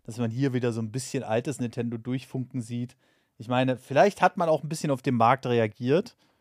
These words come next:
dass viele Bestellungen erst reinkamen, wo die Spiele dann auch, äh, auf einmal günstiger wurden oder so. Hat deswegen vielleicht diesen Upgrade-Preis auf fünf Euro gesenkt und, ähm,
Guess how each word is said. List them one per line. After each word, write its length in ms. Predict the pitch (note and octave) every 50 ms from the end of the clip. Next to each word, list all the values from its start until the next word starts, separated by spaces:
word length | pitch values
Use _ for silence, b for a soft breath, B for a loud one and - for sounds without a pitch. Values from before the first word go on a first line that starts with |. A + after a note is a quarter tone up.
| _ _ _ _ _ _ _ _ _ _
dass 180 | - A#2 - -
viele 480 | - D3 C3+ C#3+ C#3 C3+ C3 B2 - _
Bestellungen 580 | - A#2+ B2 - - C3 B2 C3+ D3 C#3+ C#3 C3+
erst 380 | A#2+ B2+ B2+ B2+ - - - A2+
reinkamen, 580 | A2+ A#2+ C#3+ D#3+ D3 C#3 C3 B2+ B2+ B2+ B2
wo 60 | B2+
die 80 | A#2+ A#2
Spiele 340 | - - - C#3 C3 C3+ B2
dann 180 | A#2+ A#2 A#2+
auch, 300 | A#2 A2+ A#2 B2 A#2+ -
äh, 420 | B2 A2+ A#2+ A#2 A2+ A2+ A2+ A2 -
auf 160 | A#2 A#2 -
einmal 240 | A2+ A#2+ A#2 A2+ A2
günstiger 500 | A2+ C3+ E3 - - - D#3+ D#3 D3 C3
wurden 320 | C#3 C3+ C3+ C3+ C3+ C3+ B2+
oder 180 | B2 B2 A#2+
so. 300 | A#2 B2 B2 A#2+ B2+ B2+ B2+ b b b b b b b b
Hat 160 | - A#2 -
deswegen 340 | C3 C3 B2+ - B2+ A#2+ A#2
vielleicht 300 | - - B2+ A#2 - -
diesen 120 | A#2+ B2
Upgrade-Preis 760 | A#2 C#3+ D#3+ - - - D3+ D3 C#3 - - - B2 B2+ B2 -
auf 120 | B2 -
fünf 260 | - C#3 C3 B2 -
Euro 220 | A#2 A#2+ A#2 A#2 A#2
gesenkt 520 | A#2 G#2+ G#2+ A2 G#2+ G#2+ A2 A2 - -
und, 480 | A2+ A2 G#2+ G#2+ G#2+ G#2+ G#2 G2+ - A2+
ähm, 500 | A2 A2 A2 G#2+ G#2+ G#2+ A2 G#2+ G#2+